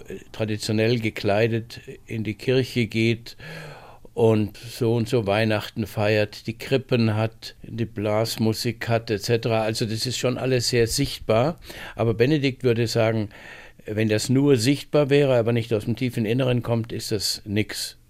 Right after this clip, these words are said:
Man kann schon auch sagen, dass diese bayerische oder, äh, süddeutsche Frömmigkeit eben ein Pol ist gegen die nüchterne evangelische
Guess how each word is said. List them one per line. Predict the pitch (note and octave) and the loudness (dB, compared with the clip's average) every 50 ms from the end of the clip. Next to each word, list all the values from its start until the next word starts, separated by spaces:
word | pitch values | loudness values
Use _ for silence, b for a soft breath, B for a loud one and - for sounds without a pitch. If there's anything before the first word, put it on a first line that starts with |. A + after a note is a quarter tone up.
| - A2 A2 - - | -14 -14 -14 -12 -6
Man | - A2 G#2+ G2+ | -4 -4 -2 0
kann | - A2+ A#2 A#2 | 0 0 0 2
schon | A2+ C#3 C#3+ D3 | 2 2 2 2
auch | B2+ A#2 B2 A#2 | 2 0 0 0
sagen, | - - B2 A#2 B2 B2+ C3 C3 | 0 0 2 2 2 2 2 0
dass | A2+ A#2+ A#2 A#2 - | 0 0 0 0 -2
diese | - A#2 G#2+ A2 A#2 G2 | -4 -4 -2 0 0 0
bayerische | F#2 G2 G2 G#2+ B2 B2+ B2+ C3+ B2+ - C3+ A#2+ G2 | 0 0 0 0 0 0 0 -2 -2 0 0 0 2
oder, | G2 G2+ G2 G2 F#2 | 0 0 0 -2 -4
äh, | F#2 F#2 F#2 - - - - - - - - - - - - | -4 -6 -12 -12 -12 -10 -10 -10 -10 -12 -20 -20 -20 -20 -20
süddeutsche | - - - - C3+ C#3 C3+ - A2+ G#2 A2+ A#2+ - - B2+ A2 | -18 -10 -6 -4 -4 -2 0 0 2 2 2 0 0 0 -2 -2
Frömmigkeit | - - F2 G2+ G#2+ A#2+ B2+ B2 - - - B2+ B2 B2 B2 - - B B B B B B B | -2 -2 -2 0 2 2 0 -2 -2 -2 0 2 2 2 0 -2 -10 B B B B B B B
eben | - A#2+ B2 A2+ A#2 A2 | -2 0 2 2 2 0
ein | - - A2+ G#2 F#2+ | 0 -4 -6 -6 -8
Pol | - - - - B2+ C3+ D3 D3+ D3 C#3 | -8 -8 -2 2 4 4 6 6 4 4
ist | A#2+ D3 C#3+ B2+ - - - - - - B B B B B B B B B | 2 0 0 0 0 -2 -4 -6 -12 -18 B B B B B B B B B
gegen | - A#2+ B2 B2+ B2+ A#2+ B2+ B2 A2+ | -2 0 2 2 2 2 2 2 2
die | G#2+ A2+ G#2+ | 2 2 2
nüchterne | A2+ B2+ C3+ C3 - - - C3+ B2+ B2 B2+ A#2+ A2+ G2 | 4 2 2 0 -2 -4 -2 0 0 2 2 2 2 2
evangelische | A#2+ A2+ A2+ A#2 A2+ G#2+ G#2+ A#2+ B2+ C3 A#2+ A2+ A2 G2 - - A2+ F#2+ E2 D#2+ | 0 0 0 0 0 0 0 0 2 2 2 2 0 0 -2 0 0 0 0 -2